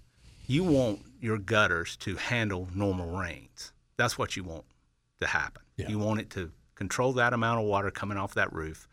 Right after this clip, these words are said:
Speaker 1: flow into the downspouts, and get away from your foundation.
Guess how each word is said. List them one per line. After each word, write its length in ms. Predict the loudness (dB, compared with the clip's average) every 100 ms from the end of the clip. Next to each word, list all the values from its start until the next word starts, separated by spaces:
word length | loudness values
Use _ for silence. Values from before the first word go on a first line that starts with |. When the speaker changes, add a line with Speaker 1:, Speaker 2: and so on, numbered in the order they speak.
| _ _ _ _
Speaker 1:
flow 340 | 0 4 6
into 240 | 4 2 -2
the 80 | -2
downspouts, 680 | -2 -2 -2 0 0 0 -6
and 80 |
get 100 | -6
away 220 | -4 -4 -6
from 240 | -6 -8
your 120 | -8
foundation. 800 | -8 -6 -4 -4 -8 -10 -12 -16